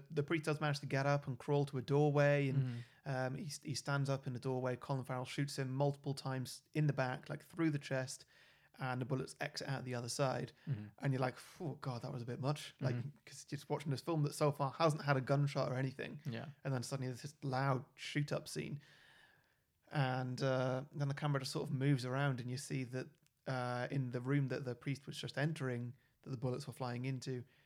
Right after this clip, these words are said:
Speaker 1: there was a kid just praying.
Speaker 2: Like a little six-year-old cute little boy, yeah.
Speaker 1: Yeah. And, like, on this piece of paper, he said,
Speaker 2: Oh, it's
Speaker 1: It
Speaker 2: so sad what
Speaker 1: it's
Speaker 2: he's written. <laughs>
Speaker 1: horrible. It's,
Speaker 2: He was, like, next in line for confession, basically, after Colin Farrell.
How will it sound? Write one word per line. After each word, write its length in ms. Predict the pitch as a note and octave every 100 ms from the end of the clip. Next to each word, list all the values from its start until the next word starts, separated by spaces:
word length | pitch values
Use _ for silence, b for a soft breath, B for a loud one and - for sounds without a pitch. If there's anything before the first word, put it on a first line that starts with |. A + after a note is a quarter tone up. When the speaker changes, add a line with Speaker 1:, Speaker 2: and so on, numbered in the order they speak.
| b _
Speaker 1:
there 120 | C3
was 140 | B2 B2
a 60 |
kid 340 | - D3+ B2+ - -
just 260 | - B2+ -
praying. 480 | - C#3 C3+ D3+ D3 b b -
Speaker 2:
Like 120 | A#2+
a 20 |
little 260 | C#3+ C#3 A#2+
six-year-old 640 | - - D3 - D3+ A#2+ G#2+ - -
cute 280 | - - C3
little 180 | C#3 B2
boy, 360 | B2+ A#2+ A2 A2+
yeah. 140 | C#3
Speaker 1:
Yeah. 340 | D3+ C#3 C#3+ C#3 -
And, 260 | D3+ C#3 C#3
like, 180 | D3+ D3
on 120 | D3
this 80 | C3+
piece 240 | - C#3+
of 80 | C#3+
paper, 420 | D3 C#3+ D3 C3
he 80 | B2
said, 280 | - C#3 B2+ - _ - C#3+
Speaker 2:
Oh, 280 | D#3+ D3
it's 180 | C3+ E3
Speaker 1:
It 40 | -
Speaker 2:
so 180 | F3+
sad 500 | G3+ - D3 F3+ -
what 140 | - D#3+
Speaker 1:
it's 80 | A#2
Speaker 2:
he's 80 | D3
written. 240 | F3 F#3+
<laughs> 180 | - F#3+
Speaker 1:
horrible. 720 | B3+ C#4 D4+ C#4 G3 C#3+ A#2 B B B
It's, 160 | A3 - -
Speaker 2:
He 140 | A3+ A#3+
was, 100 | A#3
like, 140 | G#3+
next 300 | F#3 F#3 C#3+
in 140 | G3+ F3
line 200 | F3+ F3
for 80 | D3
confession, 480 | D3+ C#3 D#3+ - C#3+
basically, 360 | C3+ D3 C#3+
after 220 | C3+ -
Colin 260 | C#3 B2+ A#2+
Farrell. 480 | - B2+ A#2+ C3+